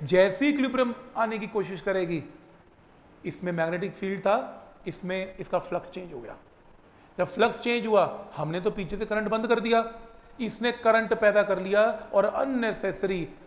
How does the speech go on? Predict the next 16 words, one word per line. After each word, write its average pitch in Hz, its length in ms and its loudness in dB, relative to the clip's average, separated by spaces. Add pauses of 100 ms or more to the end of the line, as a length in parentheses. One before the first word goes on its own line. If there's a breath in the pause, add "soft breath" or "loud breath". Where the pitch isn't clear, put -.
(100)
galvanometer 190 680 0
के 185 140 -4
अंदर 185 180 -2
deflection 170 580 -6 (100)
आनी 156 200 -4
start 156 320 -6
हो 147 80 -6
गई। 196 200 -2 (240 loud breath)
लोग 180 180 -2
परेशान 190 380 0
हो 185 100 0
गए, 190 140 2 (260)
"ये 208 100 0
क्या 196 100 0
चक्कर 170 320 -2
है? 160 60 -2